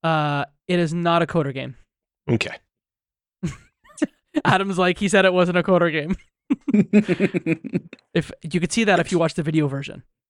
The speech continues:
Speaker 1: uh, available on Patreon or YouTube. Uh, here's review number three, boys. Are you ready?
Speaker 3: Yes.
Speaker 1: It visually holds up in terms of its narrative and characters. It far exceeds any other three D platformer I've ever played. Its level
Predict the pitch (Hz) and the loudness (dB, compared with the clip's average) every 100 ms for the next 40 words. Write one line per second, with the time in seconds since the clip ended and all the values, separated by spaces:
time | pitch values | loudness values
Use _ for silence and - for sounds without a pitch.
0 | - 156 135 151 175 170 156 143 180 165 | -10 -8 -6 -2 0 2 2 0 -4 -4
1 | 143 135 127 135 127 - _ _ _ _ | -6 -8 -12 -12 -14 -18 _ _ _ _
2 | _ _ _ - 151 147 139 135 - - | _ _ _ -6 -4 -2 -4 -6 -10 -16
3 | _ _ - 185 185 190 190 180 165 185 | _ _ -2 0 2 0 0 -2 0 -2
4 | 147 139 143 147 151 135 - _ _ _ | 0 -2 -2 -2 -2 -4 -12 _ _ _
5 | _ _ _ _ _ - - - - - | _ _ _ _ _ -8 -6 -4 -6 -10
6 | _ _ _ _ _ _ _ _ _ - | _ _ _ _ _ _ _ _ _ -2
7 | 202 185 247 269 233 220 190 196 165 - | 2 2 0 0 2 2 2 0 -2 -4
8 | 160 190 190 185 170 - 180 185 170 160 | -8 -4 -2 -2 -4 -2 2 2 2 -2
9 | 202 202 175 165 151 151 - 208 202 - | 0 0 0 -4 -4 -6 0 0 0 -4
10 | 196 170 - 214 247 220 220 226 202 - | -4 -4 -4 -2 0 0 0 -2 -6 -2
11 | 180 180 185 180 143 160 151 147 - 170 | -2 0 -2 -2 -2 -2 -2 -4 -2 0
12 | 147 120 139 - 160 185 214 | 0 -2 -10 -2 0 2 2